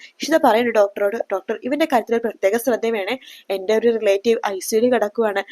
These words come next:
ഞാൻ അവിടം വരെ പോകുവാണ്, എന്തിനുണ്ടെങ്കിലും എന്നെ കോൺടാക്ട് ചെയ്താൽ മതി." "ശരി ഡോക്ടർ" എന്ന് പറയാണ്. അങ്ങനെ ഇഷിത ചോദിക്കേണ്ട നേഴ്സിനോട്, "അല്ല, ഇവനെ ആരാ കൊണ്ടുവന്നതെന്ന്?"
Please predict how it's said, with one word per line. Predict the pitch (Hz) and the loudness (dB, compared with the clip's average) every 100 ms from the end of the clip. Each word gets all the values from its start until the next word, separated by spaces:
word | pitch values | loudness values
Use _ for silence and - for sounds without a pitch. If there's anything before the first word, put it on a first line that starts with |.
| - | -10
ഞാൻ | - 330 | -2 2
അവിടം | 277 220 240 | 2 2 2
വരെ | 254 254 | 2 4
പോകുവാണ്, | 208 202 226 202 - - - | 2 4 4 2 -4 -10 -10
എന്തിനുണ്ടെങ്കിലും | 196 240 254 233 247 | -4 0 2 2 0
എന്നെ | 240 | -2
കോൺടാക്ട് | 247 233 202 208 226 | -2 -2 2 2 4
ചെയ്താൽ | 240 | 4
മതി." | 247 233 226 - _ _ | 4 2 0 -2 _ _
"ശരി | - 311 | 4 4
ഡോക്ടർ" | 262 202 - - | 6 4 4 -4
എന്ന് | 240 247 | 0 2
പറയാണ്. | 226 208 202 190 202 - - - | 2 2 0 -2 -4 -12 -14 0
അങ്ങനെ | 294 320 | 2 4
ഇഷിത | 254 254 | 4 2
ചോദിക്കേണ്ട | 262 226 208 226 | 4 4 4 0
നേഴ്സിനോട്, | 214 196 202 208 | 2 0 0 0
"അല്ല, | 208 220 - | 2 2 0
ഇവനെ | 247 330 | 0 2
ആരാ | 302 254 | 4 4
കൊണ്ടുവന്നതെന്ന്?" | 269 247 214 | 4 2 2